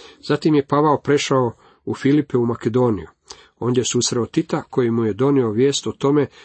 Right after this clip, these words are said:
da su se Korinčani pozabavili pitanjima o kojima im je Pavao pisao u prvoj poslanici. Također je rekao da se čovjek sada pokajao i odvratio od svoga grijeha. I onda dolazi do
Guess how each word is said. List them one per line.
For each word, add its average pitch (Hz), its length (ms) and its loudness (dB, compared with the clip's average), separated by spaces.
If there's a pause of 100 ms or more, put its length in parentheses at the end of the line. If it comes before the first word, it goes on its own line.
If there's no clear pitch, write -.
(140)
da 120 100 -4
su 120 120 -2
se - 140 -6
Korinčani 131 840 0
pozabavili 120 640 0
pitanjima 127 600 0 (320)
o - 80 -4
kojima 117 540 0 (120)
im 110 180 -4
je 107 140 -4
Pavao 117 360 -2
pisao 113 340 -2
u 104 120 -6
prvoj 107 380 -8
poslanici. 95 640 -8 (520)
Također 170 460 0
je 156 120 6
rekao 151 420 2 (340)
da - 80 -2
se - 140 0
čovjek 147 320 2
sada 131 280 0
pokajao 139 680 0
i 110 100 -2
odvratio 110 520 -2
od 104 60 -4 (100)
svoga 104 280 -2
grijeha. 95 340 -4 (1400)
I - 100 -10
onda 110 280 0
dolazi 107 420 0
do 101 220 -4